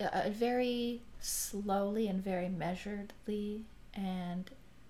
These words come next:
you get the impression from Cadance that they are, like, deeply considering everything that they are saying. And there's probably always, like, a pause before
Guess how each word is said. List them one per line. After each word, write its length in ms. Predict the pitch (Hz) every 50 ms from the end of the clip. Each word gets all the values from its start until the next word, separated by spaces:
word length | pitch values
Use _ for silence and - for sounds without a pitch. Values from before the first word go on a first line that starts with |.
| - - - - - - - - - - - - - - - - - - - - -
you 100 | 220 220
get 220 | - 240 247 247
the 120 | - 254 220
impression 580 | 196 180 - - - 175 180 - - 202 196
from 200 | - - 180 185 -
Cadance 540 | - - 190 175 175 - 190 190 190 - -
that 180 | - 175 160 -
they 140 | 170 165 165
are, 160 | 156 92 -
like, 200 | - 170 156 - - 202 214 - -
deeply 480 | 214 202 196 - 220 220 220 220 214 214
considering 760 | - 196 185 190 - - - 185 175 190 196 190 196 196 190 -
everything 580 | - 175 185 180 170 185 190 185 185 190 190 196
that 180 | 180 156 -
they 160 | - 180 175
are 120 | - 165 190
saying. 380 | - - 160 165 170 208 269 349 339 - - - - - - - - - - - - - - - - - - - - -
And 400 | 196 196 185 185 175 180 180 185
there's 240 | 190 - 185 196 -
probably 480 | - - 180 175 180 180 190 196 190 -
always, 500 | - 180 185 185 185 185 190 196 - 185
like, 220 | 170 170 165 - -
a 180 | 165 143 - - - -
pause 760 | - - - - 175 180 180 185 196 196 208 - - - - -
before 800 | 175 180 - - - - - 180 180 180 185 175 180 170 170